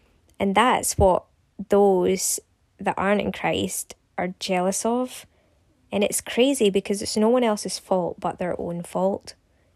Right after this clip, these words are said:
every single time. So I just give thanks to all of us in the faith <laughs> that we continue, um, to walk with each other in that faith, because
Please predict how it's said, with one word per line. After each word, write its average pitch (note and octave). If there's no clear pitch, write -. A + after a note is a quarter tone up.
every G3+
single F#3+
time. F3+
So -
I A3+
just A#3+
give C4
thanks F#3
to -
all F#3+
of F#3+
us G#3
in A#3+
the A#3+
faith F#3+
<laughs> B3
that G3+
we G#3+
continue, G#3+
um, G3+
to -
walk -
with G3+
each -
other G3
in F#3+
that F#3+
faith, F3+
because G3+